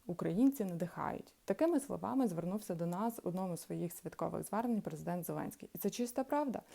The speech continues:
Дві тисячі другий рік справді став трендом на все українське. Ми у топ, е, змі,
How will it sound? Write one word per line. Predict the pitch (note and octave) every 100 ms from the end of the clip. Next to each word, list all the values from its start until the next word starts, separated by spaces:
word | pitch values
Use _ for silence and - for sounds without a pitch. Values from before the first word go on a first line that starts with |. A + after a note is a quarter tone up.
| - -
Дві | F3+ G3+
тисячі | C4 C#4+ B3+
другий | G#3 A#3+ A3+
рік | G#3 A#3+
справді | - G#3 A#3 G3+
став | - G3 F#3+ E3+ _ -
трендом | G3+ G3 A#3 A3 G#3 F3+
на |
все | E3+ - G3+ G3+
українське. | - F3 F3+ E3+ E3 D3+ D3+ - - - -
Ми | G3 G#3+ G#3+ -
у | F#3 F3+ E3+ D#3+ D#3 - - -
топ, | F3 E3+ - -
е, | - D#3 D3+ -
змі, | - D3+ G3 C4 C4+